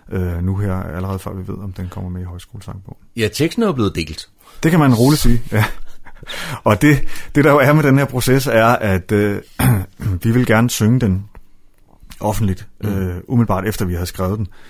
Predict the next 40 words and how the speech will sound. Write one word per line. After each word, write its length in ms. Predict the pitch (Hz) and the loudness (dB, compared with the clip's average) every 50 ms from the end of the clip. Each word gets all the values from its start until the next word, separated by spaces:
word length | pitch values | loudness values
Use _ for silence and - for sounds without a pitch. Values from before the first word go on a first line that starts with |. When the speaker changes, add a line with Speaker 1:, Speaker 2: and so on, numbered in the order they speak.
| - - - - - - | -20 -20 -20 -20 -12 -6
Speaker 1:
Fordi 360 | - 104 98 113 113 117 - - | -4 -4 -2 0 -2 -2 -2 -2
at, 240 | 98 92 - - - | -4 -4 -4 -4 -4
øh, 320 | 95 92 90 90 87 85 - | -2 -2 0 -2 -4 -6 -6
at 120 | - 98 90 | -8 -8 -6
vi 40 | |
gerne 200 | 92 - 92 104 | -6 -4 -4 -4
ville 160 | 117 117 101 87 | -2 -2 -4 -4
prøve 300 | - - 107 104 120 131 | -2 -2 0 2 2 2
at 60 | 120 | 4
høre, 140 | 123 131 139 | 4 4 4
hvordan 220 | 135 123 123 135 | 2 2 0 -2
fungerer 280 | 127 - 139 123 147 151 | -2 -2 -2 -2 -2 -4
den 100 | - 143 | -4 -6
som 140 | - 139 127 | -6 -6 -4
fællessang. 420 | - 147 131 - - - - - - _ _ - | -4 -4 -4 -6 -8 -10 -12 -14 -16 _ _ -12
Speaker 2:
Mm. 100 | 117 110 98 95 - _ _ - | -12 -12 -12 -12 -18 _ _ -10
Speaker 1:
Altså, 180 | 104 101 117 | -8 -6 -6
vi 120 | 110 107 107 | -6 -6 -6
kan 100 | - 101 | -4 -2
godt 160 | 110 110 110 | -2 -2 -2
sidde 160 | - 131 123 | -2 -4 -4
fire 220 | - - 127 127 123 | -2 0 0 2 2
mand 180 | 120 117 - - | 2 0 -2 -4
sammen 280 | - 113 110 101 - | -4 -4 -4 -4 -6
og 60 | 110 | -6
synge 220 | - - 110 113 120 | -4 -4 -4 -4 -2
den 100 | 120 113 | -2 -2
og 100 | 98 95 | -2 -2
være 140 | 98 98 101 | -2 -2 -2
enige 180 | 113 120 113 | -2 -2 -4
om, 80 | - - | -4 -6
hvordan 260 | 107 104 98 98 104 113 | -6 -4 -4 -4 -6 -6
den 100 | 113 107 | -8 -10
skal 160 | - - 104 | -8 -6 -6
lyde 240 | 98 101 101 110 117 | -6 -4 -6 -6 -6
og 60 | 117 | -6
hvordan 200 | 101 101 101 101 | -6 -6 -6 -6
den 100 | 107 107 | -8 -10
skal 160 | - - 98 | -12 -14 -14
fraseres. 520 | - - 104 - - - - 113 - - | -12 -12 -12 -12 -10 -10 -12 -12 -14 -16